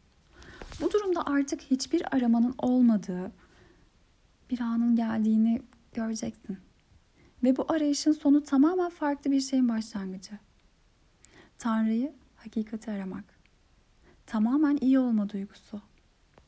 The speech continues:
İyiliğin, alçak gönüllülüğün geliştirilmesi değil, zihnin icatlarının ve hilelerin ötesinde bir şey aramak.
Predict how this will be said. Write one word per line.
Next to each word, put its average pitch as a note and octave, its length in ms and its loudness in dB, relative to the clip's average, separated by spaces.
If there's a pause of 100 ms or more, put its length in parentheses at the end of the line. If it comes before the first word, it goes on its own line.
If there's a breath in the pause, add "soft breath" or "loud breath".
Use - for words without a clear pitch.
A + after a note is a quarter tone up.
(240)
İyiliğin, G3+ 600 -2
alçak G#3+ 460 -4
gönüllülüğün A#3+ 500 2
geliştirilmesi A3+ 800 0
değil, A3 280 0 (720 soft breath)
zihnin A3 420 4 (140)
icatlarının A#3 680 0
ve A#3+ 180 -4 (240)
hilelerin A3 460 2
ötesinde G#3+ 500 -2
bir A3 80 0
şey G#3 240 -6
aramak. - 320 -10